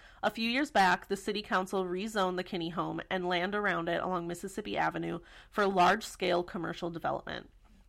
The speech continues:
Property there has been recently sought after by developers seeking to build large apartment and condominium buildings.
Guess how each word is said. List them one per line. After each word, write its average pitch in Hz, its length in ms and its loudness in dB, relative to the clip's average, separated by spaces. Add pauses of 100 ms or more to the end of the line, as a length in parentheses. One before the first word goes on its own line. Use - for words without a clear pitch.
(180)
Property 262 400 4
there 196 280 6
has 180 240 0
been 175 240 -4
recently 233 760 -6 (400)
sought 190 460 4
after 180 360 2
by 180 160 4
developers 185 560 2
seeking 196 500 -4 (100)
to 196 180 -6
build 175 320 2
large 175 320 2
apartment 185 480 -2
and 185 100 -4
condominium 170 600 -2
buildings. 156 500 -8